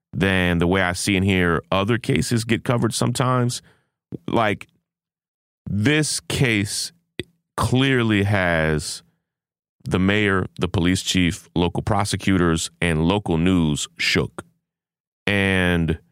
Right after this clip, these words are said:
I, I wanna join in on the calls for that video to be released immediately. The, the police chief is saying, "We will release it by next Friday at noon." And it's like,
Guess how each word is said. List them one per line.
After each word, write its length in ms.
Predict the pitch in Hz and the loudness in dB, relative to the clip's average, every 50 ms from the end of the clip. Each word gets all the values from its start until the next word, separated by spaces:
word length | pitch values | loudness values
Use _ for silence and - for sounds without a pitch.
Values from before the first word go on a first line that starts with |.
| _ _ _ _ _ _ _ _ _ _ _ _ _ _ _ _ _ - | _ _ _ _ _ _ _ _ _ _ _ _ _ _ _ _ _ -4
I, 280 | 101 110 113 110 107 - - | -2 0 0 0 0 -2 -2
I 160 | 101 107 113 | -2 0 0
wanna 280 | 123 127 117 98 87 82 | 2 2 2 2 0 0
join 460 | 82 85 107 127 127 120 113 104 95 | -2 0 0 2 2 2 2 2 2
in 240 | 98 107 113 104 87 | 2 2 2 2 2
on 440 | 87 85 82 82 80 80 80 80 - | 2 2 2 2 0 0 0 -2 -2
the 140 | - - 85 | -2 -4 -2
calls 680 | - - 110 92 87 87 82 80 80 78 - - - _ _ _ _ _ _ _ _ _ _ - | 0 0 0 2 2 2 2 2 0 -2 -4 -6 -10 _ _ _ _ _ _ _ _ _ _ -6
for 100 | - 107 | -4 0
that 160 | 90 101 92 | 0 0 0
video 300 | 82 104 117 123 113 98 | 2 0 2 2 2 0
to 140 | 87 - - | 0 -2 -2
be 140 | 82 90 90 | 0 2 2
released 400 | 87 87 87 90 87 87 - - | 2 2 2 2 0 0 0 -2
immediately. 580 | 82 95 147 175 156 120 104 92 87 90 92 | 0 2 2 2 2 2 2 2 2 0 0
The, 260 | 87 87 90 87 85 - | 2 2 0 0 0 -2
the 440 | - 82 90 87 85 82 80 78 69 - | -2 -2 0 0 2 0 0 -2 -4 -4
police 280 | - - 95 120 139 131 | -2 0 2 2 0 0
chief 240 | - - 101 - | 0 -2 -2 0
is 100 | 92 87 | 0 -2
saying, 400 | - - 98 87 85 82 78 76 | 0 0 0 0 2 0 0 0
"We 140 | 87 101 104 | 0 2 2
will 180 | 98 95 92 87 | 2 2 2 2
release 400 | 82 80 80 104 127 127 - - | 2 2 2 2 2 0 0 0
it 140 | 110 98 - - _ _ _ _ _ _ _ _ _ _ _ _ _ _ _ _ _ _ _ _ _ - | -2 -2 -2 -6 _ _ _ _ _ _ _ _ _ _ _ _ _ _ _ _ _ _ _ _ _ -4
by 260 | 131 120 98 92 87 | -2 0 0 0 0
next 440 | 82 78 80 98 110 113 - - - | 0 0 0 0 0 0 -4 -6 -10
Friday 600 | - - - 101 90 87 82 82 85 82 78 76 | -8 -4 0 0 2 2 2 2 2 2 2 2
at 100 | 69 69 | 0 0
noon." 480 | - 80 101 120 123 113 95 82 76 69 | 0 0 2 2 2 2 2 2 0 0
And 100 | - - | 0 -2
it's 140 | 87 - - | -2 0 0
like, 160 | 85 76 | -2 -4